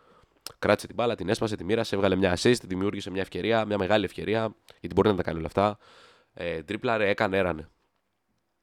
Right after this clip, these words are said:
Ο Πόνσε, αν, ο Πόνσε με τον Ολυμπιακό σκόραρε,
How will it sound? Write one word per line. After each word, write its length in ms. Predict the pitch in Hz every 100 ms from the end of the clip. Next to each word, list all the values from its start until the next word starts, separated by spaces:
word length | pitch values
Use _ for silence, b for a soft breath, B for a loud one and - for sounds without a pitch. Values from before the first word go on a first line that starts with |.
| _ _ _ _ _ _ _ _ _ _ _ _
Ο 140 | - 113
Πόνσε, 400 | 151 156 170 165
αν, 320 | 113 135 147 - _ _ _ _
ο 140 | - 95
Πόνσε 440 | 107 104 - 113
με 120 | 110 110
τον 120 | 107
Ολυμπιακό 360 | 101 104 127
σκόραρε, 440 | 165 151 120 87